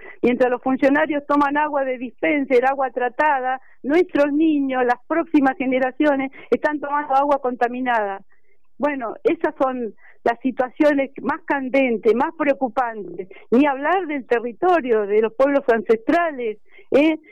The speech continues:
que ven amenazados eso, y ellos dicen de que la, van a, van a decidir lo que quieran hacer nuestros funcionarios. Los mismos que en su momento juraron, ¿eh? defender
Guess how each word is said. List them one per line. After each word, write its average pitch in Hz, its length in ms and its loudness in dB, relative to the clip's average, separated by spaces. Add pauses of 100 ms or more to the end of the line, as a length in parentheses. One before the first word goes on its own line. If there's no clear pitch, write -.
(120)
que 226 100 2
ven 302 180 2
amenazados 294 760 -2
eso, 294 220 -8
y 247 80 -6
ellos 285 300 -10
dicen 285 260 -6
de 233 100 -2
que 214 140 2
la, 214 180 0
van 269 180 -2
a, 254 140 -6 (280)
van 294 160 -2
a 285 80 -6
decidir 277 400 0
lo 311 140 2
que 214 160 -14
quieran 294 360 0
hacer 240 400 -2 (260)
nuestros 226 300 -2
funcionarios. 220 720 -2
Los 214 180 -2
mismos 392 640 4
que - 80 -4
en 247 120 -6
su 269 100 2
momento 302 460 2
juraron, 294 800 -2 (360)
¿eh? 277 240 0 (360)
defender 262 720 0